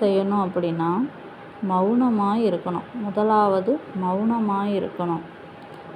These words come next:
அதுதான் வேதம் சொல்லுது. மூன்று வசனங்கள்ல சொல்லியிருக்கு. சகரியா ரெண்டு பதிமூணுல, "மாம்சமான சகல பேர்களே,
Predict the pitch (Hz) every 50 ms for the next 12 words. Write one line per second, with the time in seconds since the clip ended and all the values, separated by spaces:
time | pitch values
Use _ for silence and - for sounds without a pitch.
0 | - - - - - - 208 208 233 240 269 277 285 254 226 202 208 214 226 233
1 | 220 - - 185 175 180 180 175 175 175 180 196 254 302 330 - - - - -
2 | - - - - - - - - - - - - - - - - - - - -
3 | - - - - - - - 226 233 254 269 269 254 269 247 220 202 202 202 -
4 | 254 247 247 233 226 208 190 185 185 220 254 - 220 196 190 190 190 185 175 -
5 | - - 175 170 180 202 254 269 - - - - - - - - - - - -
6 | - - - - - - - - - - - - - - 214 190 185 190 202 202
7 | 196 190 185 180 185 196 254 320 339 - - - - - 208 208 214 226 233 240
8 | 262 262 254 - 214 196 185 208 214 220 214 208 202 190 185 185 196 196 180 175
9 | 202 262 330 - - - - - - - - - - - - - - - - -
10 | - - - - - - - - - - - - - - - - - - - -
11 | - - 233 233 226 240 262 269 262 - 311 294 285 285 277 269 269 262 277 285
12 | 285 - 240 214 214 233 240 254 254 247 247 226 214 214 214 220 214 226 220 214
13 | 220 233 254 269 294 302